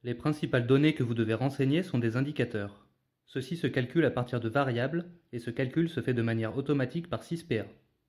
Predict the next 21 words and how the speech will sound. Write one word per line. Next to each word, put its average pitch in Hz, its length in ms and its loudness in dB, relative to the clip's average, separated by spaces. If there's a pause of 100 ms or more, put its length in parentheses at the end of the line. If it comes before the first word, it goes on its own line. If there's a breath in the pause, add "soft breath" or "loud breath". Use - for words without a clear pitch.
(640)
Il 123 80 -6
est 123 140 2
important 147 320 2
de 147 100 4
retenir 131 460 2
que - 80 -2
le 117 80 0
remplissage 135 500 0
des 120 80 -2
données 117 260 2
marquées 113 320 -4
obligatoires 135 680 0
est 117 40 0
nécessaire 131 520 -2
pour - 120 -4
effectuer 120 380 -2
un 135 120 2
calcul 117 360 -2
automatique 135 540 0
des 120 160 0
indicateurs. 131 680 -2